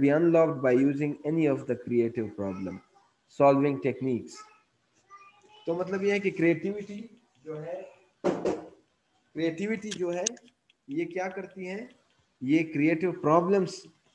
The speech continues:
को खोलने के लिए उसके solutions, जब आपको कोई मसला आएगा तो आप creativity thinking करोगे ना।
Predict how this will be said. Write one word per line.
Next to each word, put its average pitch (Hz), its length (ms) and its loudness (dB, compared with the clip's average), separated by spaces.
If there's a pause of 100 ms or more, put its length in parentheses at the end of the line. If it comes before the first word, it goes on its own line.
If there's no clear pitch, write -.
को 139 100 -4
खोलने 196 460 0
के 185 200 0
लिए 180 260 -4
उसके 156 200 -12
solutions, 165 640 -4 (180)
जब 139 160 -4
आपको 170 340 -4
कोई 151 220 -6
मसला - 340 -6
आएगा 247 380 -2
तो 175 120 -4
आप 160 180 -2
creativity 147 600 -4
thinking 127 300 -12
करोगे 117 340 -10
ना। 202 120 -8